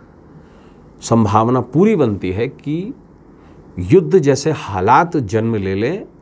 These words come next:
अमेरिका और चाइना के बीच में, और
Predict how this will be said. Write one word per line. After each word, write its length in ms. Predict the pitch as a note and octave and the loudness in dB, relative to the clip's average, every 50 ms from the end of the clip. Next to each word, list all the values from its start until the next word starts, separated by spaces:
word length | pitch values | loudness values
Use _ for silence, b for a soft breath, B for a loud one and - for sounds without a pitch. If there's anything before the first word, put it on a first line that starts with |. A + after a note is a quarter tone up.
| _ - | _ -4
अमेरिका 420 | G#2 G2+ G#2 G2+ G#2 - B2 B2+ | -2 0 0 -2 0 0 0 -2
और 200 | - - - A#2+ A#2 | -2 -2 -6 -8 -6
चाइना 380 | - - G2+ F#2+ F#2+ G2+ G#2 | -4 -4 -4 -2 -2 -4 -4
के 160 | G#2 - D3+ C#3 | -4 -4 -4 -4
बीच 380 | A2 E2 G2 G2+ F#2+ - - F2 | -4 -4 -4 -4 -6 -6 -8 -8
में, 220 | D#2+ D2+ D2+ D2+ - - - - - - - - - - - - - - - B B B B B B B B - | -8 -8 -10 -12 -18 -20 -20 -20 -20 -20 -20 -20 -20 -20 -20 -20 -20 -20 -20 B B B B B B B B 2
और 300 | B2 - - - - | 4 4 4 2 -2